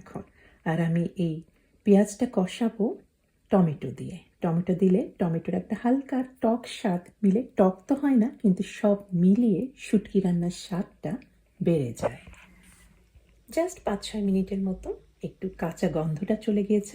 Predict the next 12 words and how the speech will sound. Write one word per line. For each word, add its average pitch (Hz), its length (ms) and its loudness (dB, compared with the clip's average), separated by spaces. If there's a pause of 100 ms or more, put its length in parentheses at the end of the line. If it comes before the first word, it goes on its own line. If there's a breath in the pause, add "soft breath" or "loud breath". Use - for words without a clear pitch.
(100)
আদা 190 160 0
রসুনের 214 640 2 (200)
এগুলি। 185 260 0 (500 soft breath)
এখন 240 160 -4 (100)
আমি 302 100 -2 (100)
দিয়ে 233 200 4
দিচ্ছি - 340 -8 (480)
রঙিন 165 340 4
মশলা, - 380 -10 (260)
হলুদ 180 380 2
মশলা, 214 360 -2 (440)
আর 151 200 -6